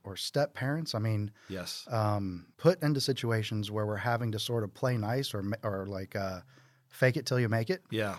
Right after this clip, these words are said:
Speaker 2: that's right.
Speaker 1: Um, with people that we have maybe some rocky history with, uh,
Speaker 2: Just trying to make peace to get through the season,
Speaker 1: Goodness. Mm-hmm.
Speaker 2: which is never, I mean, it's not authentic. It's not real.
Speaker 1: Right.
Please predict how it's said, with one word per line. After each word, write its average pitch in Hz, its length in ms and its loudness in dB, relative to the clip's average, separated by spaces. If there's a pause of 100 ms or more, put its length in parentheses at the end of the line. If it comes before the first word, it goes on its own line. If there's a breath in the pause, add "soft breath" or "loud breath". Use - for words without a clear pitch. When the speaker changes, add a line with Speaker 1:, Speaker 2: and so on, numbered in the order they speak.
(120)
Speaker 2:
that's 117 160 -8
right. 104 200 -6 (240)
Speaker 1:
Um, 117 380 4 (120)
with 120 240 -2
people 143 280 -2
that 113 140 2
we 104 120 -2
have 104 280 0 (180)
maybe 113 300 -2
some 98 220 -4
rocky 120 280 -2
history 95 420 -4
with, 92 300 -10
uh, 92 140 -8
Speaker 2:
Just 120 220 -4
trying 147 240 2
to 120 80 -4
make 107 200 -6
peace - 560 -2
to 123 100 -8
get 110 200 -6
through 131 380 -2
the 117 100 -4
season, - 240 4 (140)
Speaker 1:
Goodness. - 160 -6 (180)
Mm-hmm. 127 260 2 (120)
Speaker 2:
which 156 160 -4
is 170 120 -2
never, 131 520 -2 (260)
I 120 60 -10
mean, 101 260 -8 (300 loud breath)
it's - 120 -4
not 160 180 -2
authentic. 101 520 -8
It's - 140 -8
not 113 180 -6
real. 104 540 -4 (120)
Speaker 1:
Right. 107 360 -2